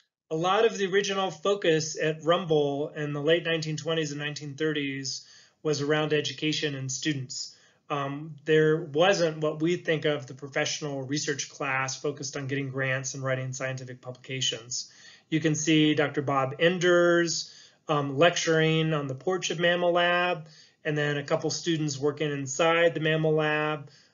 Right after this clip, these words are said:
Um, they've got, looks like, collecting jars and are doing some drawings and working with some of the old books. And so this just gives you a sense of what Rumble was like in the nineteen thirties.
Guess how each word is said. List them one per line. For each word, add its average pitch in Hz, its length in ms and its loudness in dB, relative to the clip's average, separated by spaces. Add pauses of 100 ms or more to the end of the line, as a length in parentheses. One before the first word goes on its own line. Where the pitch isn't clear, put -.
Um, 139 200 -2
they've 139 140 -4
got, 135 320 -4
looks 147 220 -4
like, 147 160 -2
collecting 156 520 0
jars 147 640 4
and 143 100 -2
are 139 100 -4
doing 143 300 -4
some 135 180 -8
drawings 143 680 -2
and 139 120 -6
working 135 320 -10
with 135 80 -6
some 139 180 -6
of 135 60 -6
the 135 80 -4
old 127 200 -6
books. - 420 -6
And 135 140 -4
so 143 260 2 (300)
this 214 200 4
just 180 260 0
gives 165 160 2
you 165 100 8
a 151 40 4
sense 156 380 2
of 143 80 -2
what 147 180 2
Rumble 143 320 0
was 135 200 -4
like 135 360 -2
in 131 100 -8
the 127 60 -8
nineteen 127 420 -6
thirties. 113 260 -10